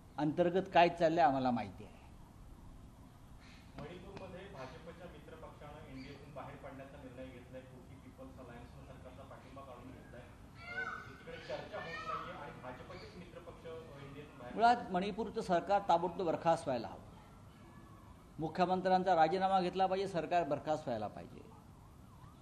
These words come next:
Speaker 1: इतर राज्यामध्ये अशा प्रकारचा हिंसाचार घडला असता या पद्धतीनं, तर या भाजपनं राष्ट्रपतींना सांगून तिथे राष्ट्रपती राजवट लावली असती.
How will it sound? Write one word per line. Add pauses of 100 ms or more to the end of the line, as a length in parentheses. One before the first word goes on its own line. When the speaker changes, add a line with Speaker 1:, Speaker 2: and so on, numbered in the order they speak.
(280)
Speaker 1:
इतर
राज्यामध्ये
अशा
प्रकारचा
हिंसाचार
घडला
असता
या
पद्धतीनं, (1040)
तर
या
भाजपनं
राष्ट्रपतींना
सांगून
तिथे
राष्ट्रपती
राजवट
लावली
असती.